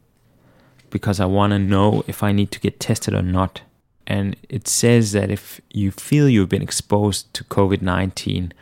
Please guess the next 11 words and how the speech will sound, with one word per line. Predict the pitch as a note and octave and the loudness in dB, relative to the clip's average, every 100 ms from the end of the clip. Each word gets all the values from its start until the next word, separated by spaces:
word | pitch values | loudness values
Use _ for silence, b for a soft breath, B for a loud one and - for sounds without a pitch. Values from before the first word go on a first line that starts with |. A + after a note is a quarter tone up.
| b - | b -6
or | G#2 | -4
showing | - G#2 G2 F#2+ | -2 -2 0 -2
slight | - G2+ F#2 - | -2 -2 -2 -4
symptoms, | - A#2+ - F#2 F#2 - - B B B B B B B _ | -2 -2 -2 -6 -4 -6 -10 B B B B B B B _
one | A2 A2 | 2 2
should | - | 2
avoid | G2+ F2 F#2 A2 A#2 - - | 0 0 2 4 4 0 -6
contact | - G2+ G2+ G#2 - | -4 -4 -2 -4 -4
with | G2+ G2+ - | -2 -2 -2
other | G#2 G2 | -2 -2
people | G2 - F#2+ G2 F#2+ F2+ | -2 -4 -4 -2 -6 -6